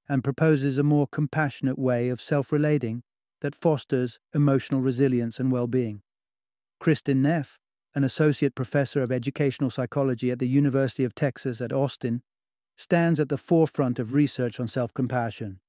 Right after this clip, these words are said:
As a co-founder of the nonprofit Center for Mindful Self-Compassion and the co-developer of the Mindful Self-Compassion Training Program, Neff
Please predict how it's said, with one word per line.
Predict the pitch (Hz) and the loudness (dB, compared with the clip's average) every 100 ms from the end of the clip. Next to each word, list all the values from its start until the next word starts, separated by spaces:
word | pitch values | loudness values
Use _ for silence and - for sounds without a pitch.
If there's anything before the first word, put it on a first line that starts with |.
| _ _ _ - | _ _ _ -2
As | 160 | 0
a | 165 | 2
co-founder | - 196 190 190 175 175 | 2 4 4 2 2 4
of | 170 | 2
the | 156 | 2
nonprofit | 156 160 175 175 170 156 160 151 | 4 4 4 2 0 -2 -2 -6
Center | - 156 151 | 0 0 0
for | 147 156 | 0 2
Mindful | 151 165 170 165 147 | 2 2 2 0 -2
Self-Compassion | 151 143 - 147 143 127 - 113 110 _ _ _ _ | 0 0 -2 -2 0 -2 -4 -8 -8 _ _ _ _
and | 160 165 | 2 2
the | 160 | 4
co-developer | 190 196 185 175 160 - 151 | 4 4 4 4 2 2 0
of | 139 | 0
the | 135 | 0
Mindful | 143 147 151 147 | 2 4 2 0
Self-Compassion | 135 151 143 147 135 139 127 135 | -2 -2 -2 -2 -2 -2 -2 -2
Training | 131 170 147 127 | 0 2 2 0
Program, | 131 120 123 117 - _ _ _ _ - | -2 -2 -4 -6 -10 _ _ _ _ 0
Neff | 160 185 | 2 2